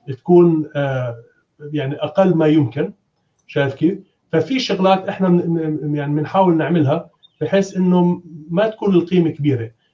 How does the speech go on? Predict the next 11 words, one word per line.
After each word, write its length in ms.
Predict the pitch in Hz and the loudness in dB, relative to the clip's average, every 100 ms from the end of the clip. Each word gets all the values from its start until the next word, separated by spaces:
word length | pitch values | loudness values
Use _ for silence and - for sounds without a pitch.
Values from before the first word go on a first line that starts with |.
| _ | _
منها 580 | 160 226 196 190 226 - - | -2 0 2 2 0 -4 -2
اللي 240 | 151 170 | 0 0
هي 100 | 202 | 0
بنسميها 540 | 180 165 170 185 185 185 | 0 0 -2 -2 -2 -4
إحنا 240 | 170 170 | -2 0
الجوينت 600 | 165 160 143 127 196 202 | 0 -2 -6 -2 -2 0
ownership، 500 | 160 160 131 - 113 - _ _ _ _ _ | 0 0 -2 -6 -12 -14 _ _ _ _ _
يعني 260 | 117 127 131 | -4 -2 -2
لما 200 | 143 147 | 0 0
واحد 360 | 190 208 156 | 2 0 0
يملك 380 | 190 185 175 - | 0 0 0 -2